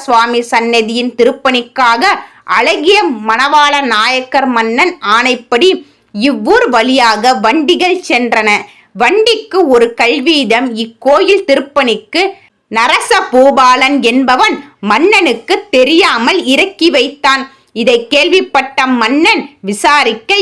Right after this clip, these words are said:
இங்கு வந்தான். இதனால் பயந்த நரச பூபாலன் இத்தல பெருமாளை வேண்டினான்.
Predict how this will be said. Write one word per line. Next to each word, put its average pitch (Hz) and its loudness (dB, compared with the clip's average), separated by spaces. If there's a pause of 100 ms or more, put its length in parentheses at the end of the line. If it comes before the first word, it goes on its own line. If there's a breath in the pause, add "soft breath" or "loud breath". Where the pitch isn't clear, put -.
இங்கு 359 2
வந்தான். 285 0 (380 loud breath)
இதனால் 294 0 (120)
பயந்த 233 0 (140)
நரச 226 0 (100)
பூபாலன் 254 2 (360 loud breath)
இத்தல 262 -2 (180)
பெருமாளை 269 2 (160)
வேண்டினான். 277 0